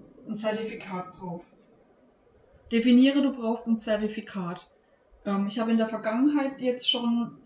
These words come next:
die ein oder andere Person kennengelernt, die schon wirklich seit Jahren und Jahrzehnten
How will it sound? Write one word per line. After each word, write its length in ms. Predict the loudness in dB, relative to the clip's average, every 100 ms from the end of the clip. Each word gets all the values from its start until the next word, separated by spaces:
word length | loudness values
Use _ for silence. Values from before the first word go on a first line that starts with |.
| -20 -20 -10
die 120 | -6
ein 220 | -4 -4
oder 140 | -4 -4
andere 340 | -4 -8 -10
Person 540 | -12 -12 -6 -2 0
kennengelernt, 1160 | 0 -2 -2 -2 -2 -6 -8 -6 -6 -6 -8 -14 -20 -20 -14 -8
die 140 | -6
schon 280 | -4 -4 -2
wirklich 260 | -2 -2 -2
seit 180 | -4
Jahren 460 | -2 -2 -2 0 -2
und 180 | -2 -4
Jahrzehnten 1000 | -4 -6 -8 -6 -2 0 4 4 4 0